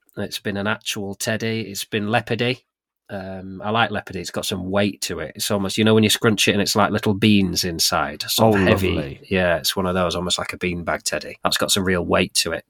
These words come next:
Speaker 1: Um, so I can, f-, you know, like, people have, uh, heavy blankets if they're having anxiety. It's supposed to be good for you. You strike me as someone who'd be into that.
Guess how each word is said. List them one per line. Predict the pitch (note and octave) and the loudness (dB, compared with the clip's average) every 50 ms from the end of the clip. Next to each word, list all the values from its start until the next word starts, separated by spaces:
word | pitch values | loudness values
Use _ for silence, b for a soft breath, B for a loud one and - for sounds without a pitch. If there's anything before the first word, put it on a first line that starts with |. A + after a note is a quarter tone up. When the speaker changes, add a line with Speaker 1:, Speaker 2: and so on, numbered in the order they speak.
| _ _ _ - - - | _ _ _ -18 -8 -6
Speaker 1:
Um, | G2+ F#2+ F#2 F#2 F#2 F2+ F2+ F#2 F2 - | -6 -4 -4 -4 -6 -6 -6 -8 -4 -2
so | - - G2 | 0 0 0
I | F#2 | 0
can, | - - G2 | -2 -4 -2
f-, | - - | -4 -2
you | - - G2+ G2+ | 0 2 2 4
know, | G2 F#2 F2+ F2 | 4 4 2 2
like, | F2+ F#2 F#2 - _ _ - | 2 2 0 -2 _ _ -2
people | - A#2 G2 - - G2+ | 2 2 2 2 2 2
have, | F#2+ F#2 F#2 - - | 2 2 2 2 2
uh, | G#2 F#2+ F#2 F#2 F#2 | 4 4 6 4 4
heavy | - - G#2+ F#2+ G2 G2 | 4 4 2 4 2 0
blankets | - G2+ F#2+ F#2+ F2+ F2+ - F2 - - - - - | 2 2 2 2 0 -2 -6 -8 -6 -4 -2 0 0
if | G2 - - | 0 0 -2
they're | F#2+ F2+ F2 | 0 0 2
having | - G2+ F2+ F#2+ F2+ | 2 0 0 0 0
anxiety. | F2 F2 F2+ F2+ - F#2 F2+ F#2 F2 E2+ - - D#2 | 0 0 0 0 0 0 2 2 0 -2 -4 -4 -6
It's | E2+ - - | -6 -6 -8
supposed | - - F#2 F2 - | -6 -6 -4 -4 -4
to | - F#2+ | -4 -4
be | F#2 | -8
good | F2 - F#2 - | -6 -6 -6 -6
for | - - F2+ | -6 -8 -6
you. | F2 F#2+ - - | -6 -4 2 4
You | C#3 C3+ | 4 4
strike | - - - - - | 6 4 2 2 2
me | G2 F#2 | 0 0
as | F2 | 0
someone | - - F2 F2+ F2+ | 0 0 0 -2 -2
who'd | F2 - | -4 -4
be | - F2 | -4 -4
into | E2+ E2+ - - F2+ | -4 -4 -4 -4 -2
that. | F#2 G2+ - | -2 -4 -4